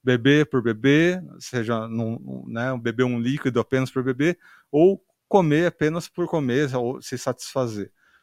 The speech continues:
Não, a partir de agora é pensar o que que eu vou ter de benefício com esse determinado alimento, com essa determinada bebida. Acho que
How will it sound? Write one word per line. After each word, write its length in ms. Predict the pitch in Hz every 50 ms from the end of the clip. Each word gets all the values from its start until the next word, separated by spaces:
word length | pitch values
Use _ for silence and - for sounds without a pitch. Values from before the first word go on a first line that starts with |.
| _ _
Não, 300 | - 135 131 120 - - _ _ _ _ - _ _ _
a 60 | - -
partir 420 | - 113 107 - - 156 175 185
de 100 | 170 190
agora 520 | 180 165 147 143 147 151 160 165 165 - -
é 100 | - 135
pensar 520 | - - 160 160 156 - - 139 117 107 107
o 80 | 110
que 160 | - - 156
que 80 | - -
eu 100 | 160 151
vou 140 | 156 165 160
ter 300 | - _ - 160 170 175
de 120 | 160 180
benefício 680 | 156 160 165 156 151 139 - - 151 151 151 - - 143
com 260 | _ - 143 135 135
esse 180 | 139 - - 143
determinado 540 | 131 127 - 139 135 131 127 120 113 123
alimento, 500 | 117 110 117 120 127 139 147 151 - _ _ _ _ _ _ _
com 80 | - 143
essa 160 | 135 - 147
determinada 580 | 135 135 131 143 139 139 139 135 127 131 131 139
bebida. 580 | 127 135 127 117 110 107 107 98 - 104 110
Acho 180 | 120 123 - -
que 220 | - 143 139 131